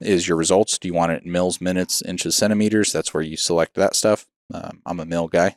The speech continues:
so we'll go with M rad. After all that's done, at the top right, you hit save. If you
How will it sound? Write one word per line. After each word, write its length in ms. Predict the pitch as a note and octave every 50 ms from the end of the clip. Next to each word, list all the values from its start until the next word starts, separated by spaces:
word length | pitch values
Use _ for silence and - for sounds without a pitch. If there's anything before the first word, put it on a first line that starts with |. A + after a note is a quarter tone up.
| _ _
so 80 | - -
we'll 140 | - - -
go 180 | F2+ F2+ E2+ - -
with 120 | _ -
M 140 | - G2 -
rad. 180 | - C2 C#2 _ _ _ _ _ _ _ _ _ _ _ _ _ _ _ _ _ _ -
After 260 | F#2+ E2+ - - F#2+
all 60 | E2+ F2
that's 220 | F#2 F2 E2+ -
done, 260 | - A2 A2 A#2 B2 A2+
at 120 | B2 A#2+
the 80 | - A#2+
top 280 | - - G#2 F#2+ - -
right, 200 | G2+ A2 - -
you 80 | G#2
hit 180 | - G#2+ - -
save. 340 | - - G#2+ A#2 D3 D3 - _ _ _ _ _ _ _ _ _ _ _ _ _ _ -
If 200 | - - - -
you 160 | G2 F#2+ F2